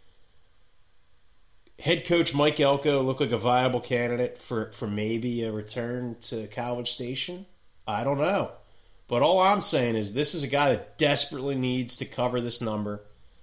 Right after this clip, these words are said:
against a lowly Virginia to keep his name out there as an up-and-coming head coach candidate.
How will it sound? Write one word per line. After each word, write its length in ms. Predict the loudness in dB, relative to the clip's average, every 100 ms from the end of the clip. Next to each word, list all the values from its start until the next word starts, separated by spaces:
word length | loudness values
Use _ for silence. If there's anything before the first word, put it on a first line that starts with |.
| -12
against 360 | -6 -2 -2 0
a 60 | -2
lowly 380 | 0 0 0
Virginia 640 | -2 -4 -2 -2 -2 -4 -8 -16 -20 -20 -18 -8
to 160 | -6
keep 380 | -6 -2 -2 0
his 180 | 0 0
name 500 | 0 0 0 0 -4
out 320 | -4 -2 -2 0
there 400 | 2 2 0 -4
as 220 | -4 -4
an 120 | -4 -2
up-and-coming 800 | -2 0 -4 -4 -2 -2 -2
head 260 | -4 -6 -4
coach 320 | -2 -2 -2
candidate. 500 | -4 -4 -4 -6 -8